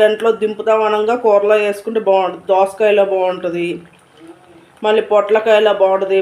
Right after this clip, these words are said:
బీరకాయలో బాగుంటుంది, చాలా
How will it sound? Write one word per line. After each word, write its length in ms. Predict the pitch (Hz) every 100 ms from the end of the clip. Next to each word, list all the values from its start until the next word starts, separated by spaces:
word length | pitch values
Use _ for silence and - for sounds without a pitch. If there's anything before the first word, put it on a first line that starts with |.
| 180
బీరకాయలో 560 | 196 208 214 214 208 196 196
బాగుంటుంది, 480 | 196 196 185 185 180 170 - - _ _ _ _ _ _ _ _ _ _ _ _ _ _ _ - - _ _ - _ _ _ _ _ _ - _ _ _ _
చాలా 260 | 220 214